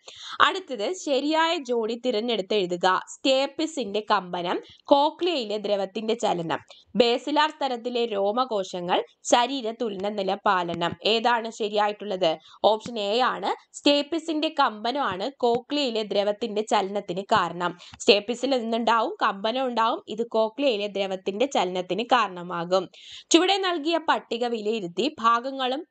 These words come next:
ധർമ്മങ്ങളും ഉചിതമായി ജോഡി ചേർത്ത് എഴുതുക. നമുക്ക് ആ ജോഡി ചേർത്ത ഫംഗ്ഷൻ അങ്ങ് പഠിച്ചു വെക്കാം. ഫസ്റ്റ് നേത്രനാഡി. എന്താണ് ഉദ്ദേശം നേത്രനാഡിയുടേത്? ആവേഗങ്ങളെ മസ്തിഷ്കത്തിൽ എത്തിക്കുന്നു.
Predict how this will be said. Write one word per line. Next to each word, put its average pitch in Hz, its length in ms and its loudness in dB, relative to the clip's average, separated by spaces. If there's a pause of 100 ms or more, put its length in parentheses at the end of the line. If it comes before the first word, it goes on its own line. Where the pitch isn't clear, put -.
(120)
ധർമ്മങ്ങളും 220 680 0
ഉചിതമായി 247 800 0
ജോഡി 190 240 0
ചേർത്ത് 185 360 0
എഴുതുക. 170 380 0 (140)
നമുക്ക് 220 240 0
ആ 254 100 4
ജോഡി 220 320 -4
ചേർത്ത 233 360 0
ഫംഗ്ഷൻ 214 480 -2
അങ്ങ് 202 160 -4
പഠിച്ചു 240 300 0
വെക്കാം. 160 260 2 (440)
ഫസ്റ്റ് 320 440 -2
നേത്രനാഡി. 240 880 -4
എന്താണ് 240 400 2
ഉദ്ദേശം 233 420 -4
നേത്രനാഡിയുടേത്? 226 1000 0 (100)
ആവേഗങ്ങളെ 220 680 0
മസ്തിഷ്കത്തിൽ 233 720 -2
എത്തിക്കുന്നു. 185 640 -2